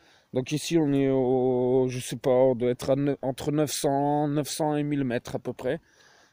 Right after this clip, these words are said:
Donc, euh, voilà, c'est le départ, euh, vraiment le départ, le départ de la randonnée pour, euh, les plus grands sportifs et ceux qui aiment les grands circuits, quoi. Donc un plus petit, ici, il est pas loin.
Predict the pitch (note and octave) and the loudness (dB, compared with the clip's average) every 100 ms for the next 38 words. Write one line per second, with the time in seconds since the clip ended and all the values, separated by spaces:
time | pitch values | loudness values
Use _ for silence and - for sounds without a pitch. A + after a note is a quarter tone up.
0 | _ B2 B2+ C#3+ B2+ B2+ A#2+ A#2+ - A#2+ | _ -8 -4 0 0 2 0 -2 -4 -6
1 | B2+ C3+ D#3 D#3 C3 B2 A#2 B2 D3+ F3+ | -4 0 2 2 0 0 -2 -2 0 2
2 | E3 C3+ F3 E3 F3+ E3 D#3 C#3 C#3 D#3+ | 2 2 2 2 0 0 0 -2 -2 0
3 | D3+ D3 C#3+ E3 D3 D3+ C3+ C#3+ D3+ F3 | -2 -2 -2 0 2 0 -2 -2 -2 -4
4 | - C3 B2+ A#2+ A#2+ A#2+ C#3+ C3+ C#3+ - | -4 -2 0 0 0 -4 -4 -2 -4 -6
5 | C3+ - D3+ F3 - B2 - B2 C3 C#3+ | -10 -8 -6 -6 -8 -10 -8 -8 -2 -2
6 | C#3 B2+ B2+ C3+ - C3+ - A2+ - G2 | 0 -4 -4 -6 -8 -10 -10 -12 -12 -18
7 | _ _ _ _ - - - - - _ | _ _ _ _ -20 -20 -20 -20 -20 _
8 | _ _ B2+ C3+ - C#3+ D3+ C#3 B2+ - | _ _ -4 -4 -4 -6 -4 -4 -4 -4
9 | G3 - - - - - _ _ _ _ | -6 -6 -14 -18 -20 -20 _ _ _ _
10 | _ _ - - C#3+ F3 E3 _ _ _ | _ _ -18 -14 -10 -10 -12 _ _ _
11 | _ _ _ - - _ - - G#3 G#3 | _ _ _ -20 -20 _ -14 -6 -4 -4